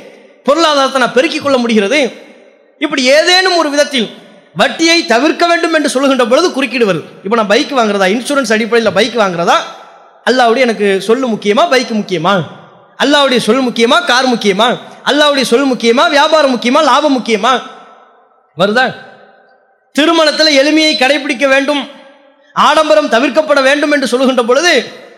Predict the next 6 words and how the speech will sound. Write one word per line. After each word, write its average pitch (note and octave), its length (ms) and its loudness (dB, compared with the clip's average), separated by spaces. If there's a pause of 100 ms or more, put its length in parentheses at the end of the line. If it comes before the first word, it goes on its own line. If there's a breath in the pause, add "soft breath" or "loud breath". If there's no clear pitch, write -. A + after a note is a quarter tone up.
(320)
பெண் D4+ 160 2
வீட்டு D4+ 240 0
விருந்து C#4+ 280 2 (140)
அளிக்கப்படக்கூடாது C#4 960 0 (180)
என்று C#4 220 0 (160)
சில C4 200 0